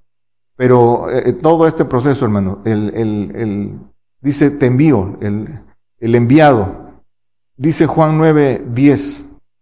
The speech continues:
y dijéronle, "¿Cómo te fueron abiertos los ojos?". Eh, eh, dice en el uno, lo pueden leer en su casa, que el Señor vio a un ciego y, y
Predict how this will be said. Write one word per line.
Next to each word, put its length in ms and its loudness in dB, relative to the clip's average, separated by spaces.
y 120 -2
dijéronle, 520 2
"¿Cómo 280 0
te 120 0
fueron 680 0
abiertos 500 2
los 200 -4
ojos?". 500 -4
Eh, 360 0
eh, 260 2
dice 520 2
en 140 -2
el 360 -2
uno, 300 0
lo 140 -2
pueden 180 0
leer 160 2
en 100 -6
su 140 -14
casa, 420 -2
que 300 -6
el 140 -6
Señor 340 0
vio 440 0
a 80 0
un 120 0
ciego 600 0
y, 100 -6
y 680 -4